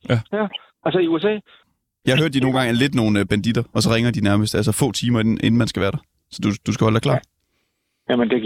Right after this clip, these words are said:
Speaker 2: jeg bliver klar. Jeg, ja, jeg har prøvet det før. Jeg har været der før. Øh, så jeg, og jeg kender Clemens, så jeg ved godt, at det kan være. Og så lige pludselig bliver det aflyst også.
Speaker 3: Ja.
Speaker 2: Så det, det er helt okay. Det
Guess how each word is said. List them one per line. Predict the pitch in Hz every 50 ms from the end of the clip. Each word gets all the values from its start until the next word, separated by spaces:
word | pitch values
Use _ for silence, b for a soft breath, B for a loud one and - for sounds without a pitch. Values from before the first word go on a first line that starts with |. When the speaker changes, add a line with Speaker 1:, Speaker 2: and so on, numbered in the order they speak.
| 110
Speaker 2:
jeg | 113 107 -
bliver | 120 117 113
klar. | 120 - - 156 131 123 117 113
Jeg, | 113 117 113 117 113 107 107 131 139
ja, | 147 170 160
jeg | 131 -
har | 123 -
prøvet | - 127 143
det | 160 -
før. | 127 117 123
Jeg | 120
har | 120 101
været | 101 123 139
der | - 123
før. | 107 - B B B B B B B B 131
Øh, | 127 127 127 127 117 120 120 120 117 113 113 110 110 107 107
så | - 120 110
jeg, | 113 110 107
og | 104
jeg | 107 101 -
kender | 113 107 120 123
Clemens, | - 123 107 107 110 110 - - -
så | - 117 107 107
jeg | 110 113
ved | 131 135 135 - 107
godt, | 95 98
at | 113 104 -
det | 117 101 -
kan | 110 104
være. | 98 87 85 - -
Og | -
så | - 131
lige | 135 127
pludselig | 127 - -
bliver | 104 92
det | 73 85
aflyst | 110 117 110 90 - - 76 76
også. | 73 - _ _ _ _ _ _ - 90
Speaker 3:
Ja. | 85 - _ _ _
Speaker 2:
Så | - 107 98 87 - _ -
det, | 120 107 - -
det | 117 110
er | 98
helt | 90 95 - -
okay. | - _ _ _ _ _ _ - B B
Det | 196 180